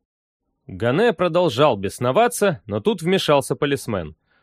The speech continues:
Он поговорил с молодым человеком, посмотрел на счет,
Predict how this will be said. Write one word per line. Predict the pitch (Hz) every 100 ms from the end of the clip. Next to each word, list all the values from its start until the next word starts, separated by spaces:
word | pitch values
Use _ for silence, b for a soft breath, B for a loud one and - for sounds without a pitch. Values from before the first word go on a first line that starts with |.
| _
Он | 208 214
поговорил | 170 139 147 151 120
с | -
молодым | 107 104 107 110
человеком, | 151 175 220 214 175 117 -
посмотрел | 113 131 127 123 110
на | 113
счет, | - 104 101